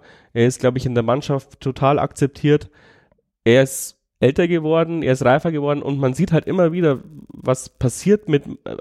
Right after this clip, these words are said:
bei anderen Vereinen wäre er schon längst abgeschrieben gewor-, gewesen und hätten sie ihn woanders hin verkauft oder, er, aber wir haben ihm immer die, die Chance gegeben und, äh, haben an ihm festgehalten und man sieht halt eben, dass Leute mit Talent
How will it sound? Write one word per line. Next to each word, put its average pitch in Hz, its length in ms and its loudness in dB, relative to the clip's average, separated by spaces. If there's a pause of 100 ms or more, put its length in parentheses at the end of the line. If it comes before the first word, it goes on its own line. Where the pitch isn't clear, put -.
(160)
bei 120 120 2
anderen 175 220 2
Vereinen 151 280 0
wäre 147 120 2
er 147 40 -2
schon 135 140 -4
längst 139 160 -2
abgeschrieben 139 460 -4
gewor-, 110 360 -2
gewesen 123 340 0
und 123 80 0
hätten 127 280 -2
sie 123 100 -6
ihn 120 260 -6
woanders 117 520 -4
hin 170 100 -4
verkauft 120 400 -2
oder, 113 240 2 (520)
er, 113 200 2 (420)
aber 117 240 0
wir 131 100 4
haben 147 140 2
ihm 143 140 0
immer 175 240 0
die, 160 420 -2
die 139 160 -6
Chance 143 380 -4
gegeben 135 420 -2 (580)
und, 135 220 -4
äh, - 40 -4
haben 135 340 2
an 131 140 2
ihm 127 120 0
festgehalten 135 540 0
und 123 80 -2
man 123 120 4
sieht 165 160 -4
halt 160 120 2
eben, 139 200 -4
dass 131 340 -2
Leute 135 340 -2
mit 143 200 -2
Talent 139 540 0